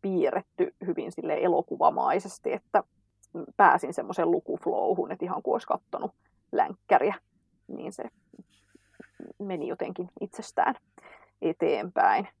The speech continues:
Mutta kyllä tässä niinku jäi pohtimaan sitä, että, että onks tässä nyt enemmän niin kuin jujuna nää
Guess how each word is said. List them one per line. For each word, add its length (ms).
Mutta 480
kyllä 240
tässä 220
niinku 160
jäi 380
pohtimaan 680
sitä, 400
että, 400
että 220
onks 360
tässä 340
nyt 180
enemmän 520
niin 220
kuin 280
jujuna 560
nää 420